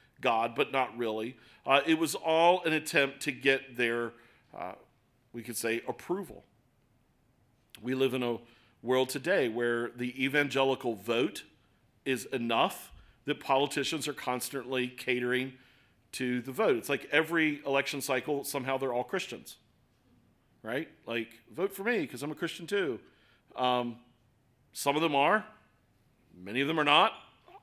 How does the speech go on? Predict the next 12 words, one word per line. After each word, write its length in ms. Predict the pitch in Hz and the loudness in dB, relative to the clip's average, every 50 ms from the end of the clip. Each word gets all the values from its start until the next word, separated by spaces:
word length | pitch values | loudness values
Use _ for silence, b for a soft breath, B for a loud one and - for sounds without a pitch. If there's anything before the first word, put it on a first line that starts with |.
| _ _ _ _ _ _ _ _ _ _ _ _ _ _ _ _ _ _ _ - | _ _ _ _ _ _ _ _ _ _ _ _ _ _ _ _ _ _ _ -12
Pray 280 | - - 131 135 151 | -4 2 4 4 4
for 120 | 156 156 147 | 2 0 -4
the 80 | 151 | -4
salvation 640 | - - 160 151 143 139 147 151 147 - 170 151 151 | 0 2 4 4 4 4 4 2 2 0 -2 -4 -4
of 100 | 139 139 | -6 -4
political 380 | - 156 151 151 156 151 147 | -2 0 0 0 0 -2 -2
leaders. 560 | 139 139 143 156 180 208 196 - - - - - _ _ _ _ _ _ _ _ _ _ _ _ _ _ _ _ _ _ _ _ _ _ - | 0 0 0 2 0 0 -2 -4 -10 -12 -16 -20 _ _ _ _ _ _ _ _ _ _ _ _ _ _ _ _ _ _ _ _ _ _ 0
But 180 | 139 151 151 | 0 0 2
Herod 520 | 131 151 151 156 160 170 180 165 139 135 135 | 4 6 8 8 8 8 6 4 0 -2 0
wanted 400 | 135 143 143 143 - 170 143 123 | 2 2 2 2 0 -2 -2 0
their 140 | 131 123 127 | 2 2 2
approval. 500 | 123 - - 226 240 - - 90 98 | 0 -2 -4 -8 -8 -8 -8 -10 -12